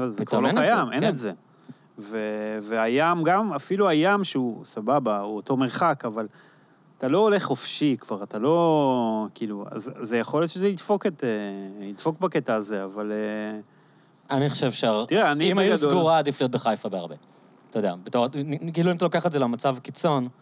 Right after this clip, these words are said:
Speaker 1: כן.
Speaker 2: של העיר סגורה, ו-, ואתה
Speaker 1: תראה,
Speaker 2: עובד
Speaker 1: העיר
Speaker 2: מהבית,
Speaker 1: סגורה,
Speaker 2: אז עדיף
Speaker 1: בסוף,
Speaker 2: לך להיות
Speaker 1: בסוף,
Speaker 2: בחיפה.
Speaker 1: זהו, בסוף הבית שלך הוא עדיף, הוא העניין.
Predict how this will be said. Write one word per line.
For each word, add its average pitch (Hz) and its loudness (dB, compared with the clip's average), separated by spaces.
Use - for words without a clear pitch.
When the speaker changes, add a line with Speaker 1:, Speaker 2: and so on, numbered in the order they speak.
Speaker 1:
כן. 120 -6
Speaker 2:
של 117 0
העיר 139 2
סגורה, 131 2
ו-, 127 -16
ואתה 120 0
Speaker 1:
תראה, 156 2
Speaker 2:
עובד 240 4
Speaker 1:
העיר 175 4
Speaker 2:
מהבית, 160 2
Speaker 1:
סגורה, 180 4
Speaker 2:
אז 147 2
עדיף 139 4
Speaker 1:
בסוף, 180 4
Speaker 2:
לך 214 4
להיות 226 4
Speaker 1:
בסוף, 165 2
Speaker 2:
בחיפה. 139 0
Speaker 1:
זהו, 196 2
בסוף 143 -2
הבית 139 2
שלך - -10
הוא 101 0
עדיף, 95 -10
הוא 127 0
העניין. 101 0